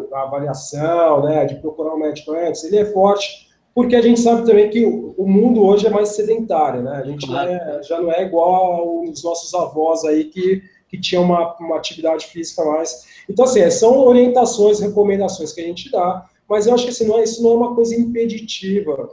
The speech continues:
Speaker 1: pra ninguém, é uma recomendação, porque a gente, vocês têm esses, esses parâmetros de saúde, ninguém quer morrer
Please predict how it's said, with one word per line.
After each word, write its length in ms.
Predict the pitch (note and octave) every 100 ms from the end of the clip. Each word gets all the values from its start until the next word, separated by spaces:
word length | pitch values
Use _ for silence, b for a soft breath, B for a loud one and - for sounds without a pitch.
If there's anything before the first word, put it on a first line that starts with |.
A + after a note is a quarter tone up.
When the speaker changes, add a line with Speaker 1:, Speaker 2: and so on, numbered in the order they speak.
| -
Speaker 1:
pra 140 | D#3+
ninguém, 420 | G#3 G#3+ D#3+ D3
é 140 | C3 C3+
uma 260 | D#3+ G#3 A#3
recomendação, 840 | B3 B3+ B3+ C4 - G#3 G#3+ G#3+ b b -
porque 160 | G3
a 40 | G3+
gente, 200 | G#3 - - F3
vocês 320 | F#3 G3+ -
têm 180 | G#3 G#3
esses, 180 | G3+ F#3
esses 220 | F3 - -
parâmetros 580 | F#3 E3+ F3 F3+ F3+ -
de 80 | -
saúde, 480 | G3+ D#3+ E3+ F3
ninguém 280 | E3+ D#3 F#3+
quer 240 | G3 G3 F#3
morrer 560 | F#3+ D3 E3 F3+ F3+